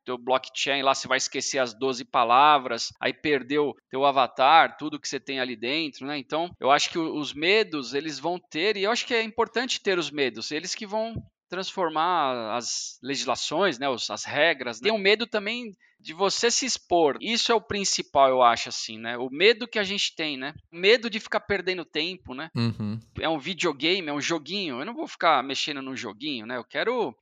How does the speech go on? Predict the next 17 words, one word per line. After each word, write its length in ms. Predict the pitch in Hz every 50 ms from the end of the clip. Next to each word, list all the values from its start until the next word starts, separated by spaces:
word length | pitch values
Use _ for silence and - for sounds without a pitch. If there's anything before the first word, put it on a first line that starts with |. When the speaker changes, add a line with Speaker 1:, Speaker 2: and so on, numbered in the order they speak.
| _ _
Speaker 1:
quero 120 | 160 175 214
estudar, 520 | - - - - 139 104 135 143 180 170 - -
quero 380 | 147 139 147 156 151 135 120 113
ganhar 220 | 113 135 143 147
dinheiro, 540 | 139 - - 113 110 139 165 180 156 127 113
quero 300 | - - 139 143 147 135 117
crescer, 640 | - - 113 - - - - 165 170 190 180 147
quero 260 | - - 151 156 160 131
v-, 220 | 117 135 - 135
encontrar 420 | 143 - 165 151 135 - - 151
com 100 | - -
meus 220 | 151 147 139 120 139
amigos, 500 | 117 120 131 160 190 175 135 127 110 101
ver 180 | - 151 165
minha 140 | 165 156 143
família, 600 | - - 139 117 120 147 185 202 190 156 127 120 135
né? 140 | 160 185